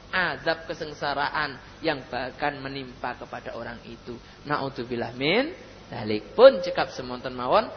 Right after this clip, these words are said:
mugi-mugi pertemuan kula panjenengan sedaya niki barokah manfaat. Mugi-mugi panjang umure. Mugi-mugi rezekine kathah barokah.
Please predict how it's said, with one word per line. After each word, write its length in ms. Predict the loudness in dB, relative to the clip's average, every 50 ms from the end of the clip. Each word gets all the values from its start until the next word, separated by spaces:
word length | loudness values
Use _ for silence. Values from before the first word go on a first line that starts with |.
| -14 -16 -16 -10
mugi-mugi 480 | -8 -8 -4 -4 -6 -6 -6 -6 -6 -4
pertemuan 480 | -4 -4 -6 -6 -6 -6 -6 -4 -2
kula 160 | -2 -2 0 0
panjenengan 320 | -2 -2 -2 -4 -4 -6
sedaya 320 | -6 -4 -2 0 0 0
niki 160 | -2 -4 -6 -2
barokah 400 | 0 2 2 2 2 0 0 0
manfaat. 2000 | 0 -4 -4 -2 -2 -2 0 0 0 0 0 0 -2 -4 -4 -6 -6 -6 -6 -6 -6 -6 -6 -6 -6 -6 -8 -8 -8 -8 -8 -8 -8 -8 -8 -8 -6 -6 -8 -8 -10 -14 -16 -16 -18 -18 -20 -20 -20 -20 -20 -20 -20 -20 -20 -20 -18 -18 -14
Mugi-mugi 400 | -8 -8 -8 -8 -8 -8 -10 -6
panjang 400 | -6 -6 -6 -4 -4 -4 -4 -4 -6
umure. 1200 | -10 -10 -8 -8 -6 -4 -4 -4 -4 -4 -6 -6 -6 -8 -8 -8 -8 -8 -8 -8 -6 -6 -6 -6 -8 -10 -16 -16 -16 -16 -16 -16 -16 -16 -16 -16 -18 -18 -18 -18 -20 -20 -20 -20 -20 -20 -20 -20 -20 -20 -20 -20 -18 -16 -14
Mugi-mugi 760 | -14 -12 -12 -12 -12 -10 -12 -12 -10 -10 -8 -6 -6 -8 -8
rezekine 460 | -10 -12 -14 -10 -10 -8 -8 -8 -6
kathah 320 | -6 -6 -4 -4 -6 -6 -4
barokah. 640 | -6 -4 -4 -6 -8 -10 -12 -12 -12 -12 -14 -14